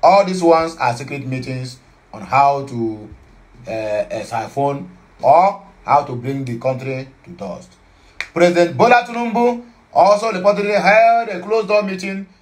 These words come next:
with the president of the Nigerian Senate, Ahmed Lawan, and the Speaker of the House of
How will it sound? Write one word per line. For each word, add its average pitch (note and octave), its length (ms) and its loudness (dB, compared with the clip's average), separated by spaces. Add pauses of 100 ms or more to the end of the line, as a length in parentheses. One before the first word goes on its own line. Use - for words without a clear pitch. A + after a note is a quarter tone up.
(200)
with D#3 140 -12
the D3 80 -8
president A#3+ 540 0
of F#3+ 140 0
the E3+ 340 -4
Nigerian F3+ 400 -2
Senate, F#3 500 -10 (300)
Ahmed F#3+ 320 0
Lawan, D#3+ 380 0 (400)
and C#3 180 -8
the C3+ 60 -8
Speaker A#3 300 -2
of F3 200 -4
the D#3+ 80 -6
House F#3+ 320 2
of C3+ 220 -8